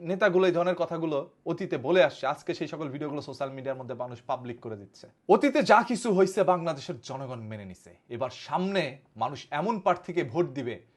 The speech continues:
যে হবে এ দেশের জন্য যোগ্য। যোগ্য ব্যক্তিকে সিলেকশন করার দায়িত্ব আপনার। আজকে রাতটা সময় আছে আপনার হাতে, সারা রাত ডিসিশন নেন, সারা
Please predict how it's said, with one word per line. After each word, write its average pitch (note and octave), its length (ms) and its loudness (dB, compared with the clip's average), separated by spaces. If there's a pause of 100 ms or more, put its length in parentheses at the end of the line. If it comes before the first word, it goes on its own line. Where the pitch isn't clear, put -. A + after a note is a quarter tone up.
(240)
যে D#3 180 0
হবে C3 320 -2 (280)
এ C3 80 -10
দেশের C3 320 -10
জন্য A2 260 -12
যোগ্য। C3+ 480 0 (520)
যোগ্য F3+ 320 0
ব্যক্তিকে F3 480 0
সিলেকশন F3+ 520 -2
করার D#3 260 0
দায়িত্ব D#3+ 360 0
আপনার। F3 400 6 (260)
আজকে E3+ 380 0
রাতটা E3+ 360 2
সময় E3 320 -2
আছে D3 160 -4
আপনার C3+ 280 -6
হাতে, G#2 300 -16 (260)
সারা F3+ 380 6
রাত G3 200 10
ডিসিশন F#3+ 460 -4
নেন, G3 200 -2
সারা G3 460 6